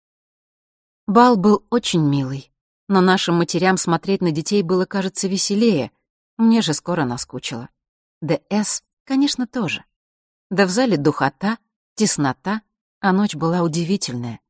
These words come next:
светлая, прохладная, деревья в арке стояли серебряные от луны. И мы с Д С как-то незаметно оказались вдвоём на дорожке парка,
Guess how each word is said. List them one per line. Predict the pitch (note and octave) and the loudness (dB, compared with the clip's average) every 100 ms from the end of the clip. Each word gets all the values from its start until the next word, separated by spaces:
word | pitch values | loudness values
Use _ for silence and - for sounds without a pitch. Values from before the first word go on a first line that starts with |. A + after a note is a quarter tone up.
| _ - | _ -8
светлая, | - D3 F#3+ - D3+ C#3+ | -4 -2 -2 -4 -6 -4
прохладная, | C#3+ C3+ - C#3+ F3 E3 D#3+ D3 _ _ - | -4 -4 0 2 2 0 -6 -8 _ _ -4
деревья | E3+ F#3+ A3+ F#3+ C#3 | 2 4 4 2 2
в | |
арке | D#3 D#3 D#3 | 2 2 -4
стояли | - C#3 E3 E3 | -6 -4 -4 -4
серебряные | - D3+ D#3+ D#3+ D#3+ D3+ D#3 - | -2 -2 -2 -2 -2 -2 -2 -6
от | D#3 - | -12 -10
луны. | C#3 C3+ C3 - _ _ _ _ - | -8 -6 -8 -10 _ _ _ _ 0
И | G3 | 4
мы | G#3 B3+ | 6 6
с | |
Д | D#3+ D#3 D3+ | 4 2 2
С | - - - _ _ _ | 0 -2 -6 _ _ _
как-то | - A#3 - | -6 -4 2
незаметно | G3 F3 G3 A#3+ G3 E3+ | 2 4 4 2 2 0
оказались | F3 F3 G3 E3 | 0 0 2 0
вдвоём | D3 C#3+ E3+ G3+ G#3+ | -2 -2 0 2 2
на | E3 | 2
дорожке | E3 F#3 - - | 2 0 -2 -6
парка, | - A3 G#3 D#3+ - | -6 0 0 -2 -8